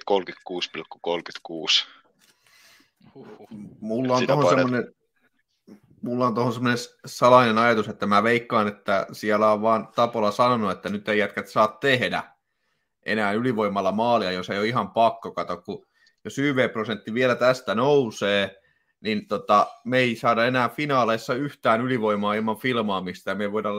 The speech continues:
Speaker 3: sortua filmaamiseen, niin tota, ei voi tehdä enää tässä sarjassa.
Speaker 1: No, teorioita on monenlaisia.
Speaker 3: Mutta siis joo, oli se sellainen niinku, oli se,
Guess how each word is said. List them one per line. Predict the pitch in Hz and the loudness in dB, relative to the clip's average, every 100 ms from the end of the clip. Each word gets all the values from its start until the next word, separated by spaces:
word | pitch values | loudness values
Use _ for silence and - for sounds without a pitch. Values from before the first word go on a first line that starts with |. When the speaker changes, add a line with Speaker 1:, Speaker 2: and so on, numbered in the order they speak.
| - _ | -10 _
Speaker 3:
sortua | 139 127 110 107 | -2 -2 0 -4
filmaamiseen, | 101 135 120 104 92 87 85 85 82 | -4 -4 -2 -2 -4 -6 -10 -10 -10
niin | 85 | -14
tota, | - - - 139 _ - | -18 -12 -12 -14 _ -6
ei | 110 | -4
voi | 107 113 | -4 -4
tehdä | 160 127 85 | -2 0 -2
enää | 85 - _ _ _ _ _ | -6 -12 _ _ _ _ _
tässä | 98 101 - | -8 -8 -8
sarjassa. | - - - - - - - _ _ _ _ _ _ _ _ _ - 78 | -8 -8 -12 -14 -16 -20 -20 _ _ _ _ _ _ _ _ _ -16 -12
Speaker 1:
No, | 92 90 - | -8 -10 -6
teorioita | 107 90 85 82 87 - | -2 -2 0 -2 -2 0
on | 90 | -2
monenlaisia. | 95 87 82 82 76 - 71 - _ _ _ _ _ _ _ _ 151 _ _ _ _ _ _ _ _ _ _ _ | -2 -4 -6 -6 -6 -10 -12 -20 _ _ _ _ _ _ _ _ _ _ _ _ _ _ _ _ _ _ _ _
Speaker 3:
Mutta | 117 - 117 - - | -18 -8 -8 -8 -16
siis | - 113 | -16 -6
joo, | 147 143 131 | 0 2 2
oli | 156 175 | -2 -4
se | 180 | -4
sellainen | 196 170 156 | -2 -2 -2
niinku, | 113 _ _ - - - | -6 _ _ -20 -20 -14
oli | - 156 | -6 -4
se, | 180 196 - | 0 0 -2